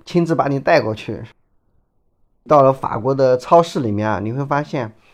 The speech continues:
法国超市的所有的商品啊，几乎都不标识英语的。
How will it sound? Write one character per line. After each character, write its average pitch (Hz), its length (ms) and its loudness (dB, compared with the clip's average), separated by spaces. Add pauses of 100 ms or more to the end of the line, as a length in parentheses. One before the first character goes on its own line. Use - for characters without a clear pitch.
(480)
法 139 160 2
国 175 160 0
超 175 220 0
市 170 160 -8
的 160 80 -2
所 151 260 2
有 180 60 4
的 143 120 2
商 160 280 0
品 120 180 -8
啊， 110 220 -8 (100)
几 190 200 -6
乎 180 240 -6
都 160 340 0
不 - 180 -4
标 156 320 0
识 117 540 -8
英 143 220 0
语 107 140 -6
的。 - 100 -12